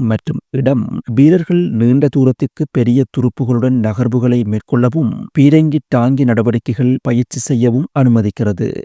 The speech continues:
இடம் மற்றும் சுற்றுச்சூழல் கட்டுப்பாடுகள் காரணமாக உள்நாட்டில் இவ்வாறான பயிற்சிகளை மேற்கொள்வது கடினம். சுவிட்சர்லாந்திற்கும் அதன் அண்டைய நாடுகளுக்கும் இடையேயான ஒத்துழைப்பை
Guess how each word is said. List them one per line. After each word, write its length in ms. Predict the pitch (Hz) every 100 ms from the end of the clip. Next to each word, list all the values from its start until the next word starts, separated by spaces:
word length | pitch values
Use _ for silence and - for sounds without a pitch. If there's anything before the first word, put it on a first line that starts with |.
| -
இடம் 320 | 123 113 120 156
மற்றும் 380 | 117 104 135 123
சுற்றுச்சூழல் 760 | - 107 - - - 113 110
கட்டுப்பாடுகள் 720 | - 95 135 - 117 107 110 -
காரணமாக 560 | 117 113 110 110 110 - 110
உள்நாட்டில் 520 | 113 117 110 - 139 -
இவ்வாறான 460 | 123 101 113 113 113 104
பயிற்சிகளை 580 | 107 101 - 113 113 113
மேற்கொள்வது 640 | 101 107 - 110 104 104 -
கடினம். 440 | 156 123 107 104 - -
சுவிட்சர்லாந்திற்கும் 960 | - 107 110 - 113 107 107 - 151 180
அதன் 260 | 120 113 113
அண்டைய 260 | 107 113 107
நாடுகளுக்கும் 680 | 107 110 110 107 - - -
இடையேயான 500 | 117 110 113 110 110
ஒத்துழைப்பை 500 | 110 - 123 113 127